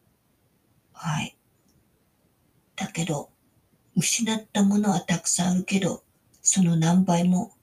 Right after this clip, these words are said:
たくさんのプレゼントを私は神様からもらいました。っていうことで、一応ここで終わりにしたいと思います。主の祈りを持って終わります。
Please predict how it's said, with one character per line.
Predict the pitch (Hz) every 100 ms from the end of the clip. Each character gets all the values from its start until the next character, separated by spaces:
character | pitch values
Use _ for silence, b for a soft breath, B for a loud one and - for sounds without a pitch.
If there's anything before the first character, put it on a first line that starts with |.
| _ _ _ _ _ _ _ _ _ _
た | - 170
く |
さ | - - 180
ん | 170
の | 156 - _
プ | 180
レ | 170
ゼ | - 165
ン | 196
ト | 202
を |
私 | 175 151 147 -
は | 143
神 | - 170 170
様 | 151 131 -
か | 139
ら | 233
も | - -
ら | 156
い | 165
ま | 165
し | -
た。 | -
っ | - _ _ _ _ _ _ _ _ _ _ _
て | 196
い | 190
う | 190
こ | 156
と | - -
で、 | 180 175 - _ _ _ _
一 | 202 - 185
応 |
こ | - -
こ | 185
で | 175
終 | -
わ | 156 156
り | 165
に | 160
し | -
た | 156
い | 135
と | - - _
思 | - 147 139
い |
ま | - -
す。 | - - b b b b b b b _
主 | - - 220
の | 202 165
祈 | 165 160
り | 156
を | 147
持 | 156
っ |
て | - - 175 -
終 |
わ | 151 143
り | 180
ま | -
す。 | - -